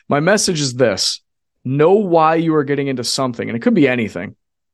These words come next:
Anything, limited partnership investments, buffered notes, buffered strategies, buffered accounts inside of your, i-, i-,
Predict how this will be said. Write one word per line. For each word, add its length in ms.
Anything, 460
limited 400
partnership 600
investments, 720
buffered 520
notes, 320
buffered 320
strategies, 560
buffered 520
accounts 420
inside 340
of 80
your, 220
i-, 240
i-, 80